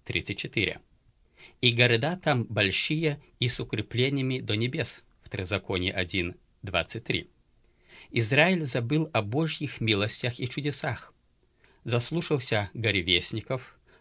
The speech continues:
взбунтовался и чуть не побил Моисея камнями, за что Бог обрек весь народ блуждать по пустыне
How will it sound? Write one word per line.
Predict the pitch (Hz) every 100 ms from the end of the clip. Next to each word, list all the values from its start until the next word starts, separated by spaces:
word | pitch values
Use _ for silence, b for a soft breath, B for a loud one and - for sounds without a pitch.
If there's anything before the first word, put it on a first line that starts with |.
| -
взбунтовался | 113 170 175 101 92 92 - 123 131 - _ _ _ _ _ _ _ _ _
и | 131
чуть | 120 190 190
не | -
побил | 123 120 160
Моисея | 160 151 - 92
камнями, | - 127 147 170 113 - _ _ _ B B B
за | 117 110 -
что | - 110
Бог | 107 117 113
обрек | 107 104 110 113 -
весь | 110 117 160 -
народ | 160 123 107 120 -
блуждать | 110 107 90 98 151 -
по | 151
пустыне | 143 - - 123 123 120